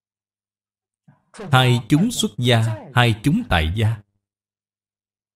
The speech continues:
chỉ cần bạn quy y cửa Phật, làm đệ tử của Phật, bạn liền có sứ mệnh lưu thông Phật Pháp.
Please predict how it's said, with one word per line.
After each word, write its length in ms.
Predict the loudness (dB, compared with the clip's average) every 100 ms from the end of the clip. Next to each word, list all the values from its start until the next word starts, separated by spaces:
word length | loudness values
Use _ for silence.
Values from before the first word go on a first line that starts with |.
| _ _ _ _ _ _ _ _ _ _ _ _ 0 4
chỉ 160 | 4 4
cần 280 | 2 2 2
bạn 340 | 0 2 0 2
quy 260 | 4 4
y 320 | 2 2 2 -2
cửa 200 | 0 0
Phật, 300 | -2 -6 -6 _ _ -20 -20 _ _ _ _ _ _ _ _ _ _ _ _ _ _ -20 -16 -4
làm 300 | 2 2 4
đệ 320 | 4 2 2
tử 260 | 2 0 0 0
của 220 | 0 0
Phật, 280 | -2 -4 -6 _ _ _ _ -18 -18 -8
bạn 180 | 2 4
liền 260 | 6 4 2
có 120 | 0
sứ 240 | 0 0 2 2
mệnh 160 | 2
lưu 380 | 0 4 4 4 0
thông 460 | 0 0 -4 -10
Phật 240 | -6 -6 -6
Pháp. 340 | -6 -4 -6